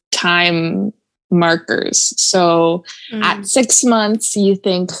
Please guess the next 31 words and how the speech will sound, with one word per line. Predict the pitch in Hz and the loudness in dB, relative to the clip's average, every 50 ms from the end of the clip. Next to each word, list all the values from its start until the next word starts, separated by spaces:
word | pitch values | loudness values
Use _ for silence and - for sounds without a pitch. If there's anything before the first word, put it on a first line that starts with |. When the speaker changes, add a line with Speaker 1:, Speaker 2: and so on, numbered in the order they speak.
| - _ _ - | -18 _ _ 0
Speaker 1:
"Is | 185 180 180 | 0 2 2
this | 180 175 175 - - | 2 2 0 0 0
relationship | 185 170 165 170 170 175 175 - 185 180 175 - - 170 165 - - | 0 0 0 0 0 -2 -2 -2 -4 -4 -2 -2 -4 -4 -4 -4 -4
what | 185 170 160 | -2 -2 0
I | 165 165 170 | 0 -2 -2
want?" | 170 165 156 - - 208 196 - - | -2 -4 -4 -4 -6 -8 -10 -8 -4
At | - 190 185 | 0 2 4
a | 185 180 | 4 4
year, | 180 202 214 214 247 247 214 190 175 151 101 101 - _ - | 2 2 2 2 4 4 4 4 2 0 -2 -6 -10 _ -6
you | 180 185 | -6 -6
think, | 185 _ - 151 165 - - _ - - - _ _ _ - | -4 _ -2 -2 -2 -2 -6 _ -18 -20 -20 _ _ _ -6
"Is | 190 175 | -4 -2
this | 180 175 - 196 | -2 0 0 0
relationship | 180 165 165 160 180 - 190 180 175 - - 170 - - | 0 0 0 -2 -2 -2 -2 -2 -2 0 -2 -2 0 0
what | 170 160 156 | 0 0 0
I | 160 87 | 0 -2
want?" | - - - - - - - - - | -2 -4 -4 -6 -6 -8 -8 -4 -2
At | 180 175 - - _ - | -2 -2 -2 -4 _ 2
three | 233 240 247 240 | 4 6 6 6
years, | 220 190 180 170 156 147 92 87 - 190 - - | 6 6 6 4 4 4 0 -2 -4 -4 -4 -2
you | 180 170 170 | 0 -2 -2
think, | 170 - 151 151 - 185 - - - - | 0 -2 -2 -2 -2 -6 -10 -10 -6 -4
"Is | 190 180 170 - | -4 -4 -2 -2
this | - - - - | -2 -2 -2 -2
relationship | - - - 98 - - - 202 202 - - - - - | -2 0 0 2 2 0 0 0 -2 -2 -2 -4 -4 -4
what | - - | -4 -2
I | - - | -2 -2
Speaker 2:
Mm. | 208 208 | -2 -2
Speaker 1:
want?" | - - - - - - _ _ _ - - - - - _ _ _ _ _ - - _ _ _ _ _ - | -4 -4 -6 -8 -12 -20 _ _ _ -20 -20 -20 -20 -20 _ _ _ _ _ -20 -20 _ _ _ _ _ -2
Um, | 220 202 190 180 90 - - - 226 233 - _ _ _ _ _ _ _ _ _ _ _ _ _ _ _ - - - - - _ _ _ _ | 0 2 2 0 0 -2 -4 -6 -8 -8 -8 _ _ _ _ _ _ _ _ _ _ _ _ _ _ _ -12 -12 -12 -14 -20 _ _ _ _
yeah. | - 214 - - - - | 0 2 2 2 0 -4